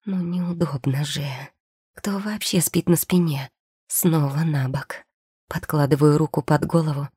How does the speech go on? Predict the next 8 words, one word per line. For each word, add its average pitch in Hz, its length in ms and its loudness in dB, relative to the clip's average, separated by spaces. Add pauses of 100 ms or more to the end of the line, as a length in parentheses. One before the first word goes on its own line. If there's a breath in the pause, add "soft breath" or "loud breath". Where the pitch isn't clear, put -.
(120)
и 147 140 -4
практически - 680 -4
падаю 143 440 0
с - 80 -2
кровати. 139 640 0 (840)
«Что 160 540 4
не 165 160 10
так?» - 520 -4